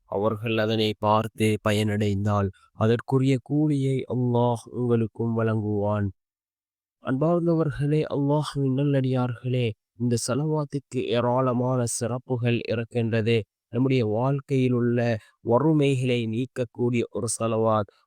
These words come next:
முசீபத் தரித்திரங்களை நீக்கக்கூடிய ஒரு சலவாத்,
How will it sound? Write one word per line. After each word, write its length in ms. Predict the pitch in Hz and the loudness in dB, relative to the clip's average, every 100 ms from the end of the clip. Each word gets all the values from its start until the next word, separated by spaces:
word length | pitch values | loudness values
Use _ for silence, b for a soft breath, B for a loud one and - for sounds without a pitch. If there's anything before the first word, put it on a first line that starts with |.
| - | -8
முசீபத் 600 | 113 - 170 160 143 131 | -6 -2 0 0 -2 -4
தரித்திரங்களை 840 | - 147 175 - 165 156 143 139 131 | -4 -4 -4 -2 0 0 0 -2 -2
நீக்கக்கூடிய 720 | 120 147 - 147 - 131 127 117 | 0 -2 -2 -6 -2 0 0 -2
ஒரு 200 | 110 120 | -4 -6
சலவாத், 640 | - 120 117 113 117 117 | -4 -4 -2 0 0 -2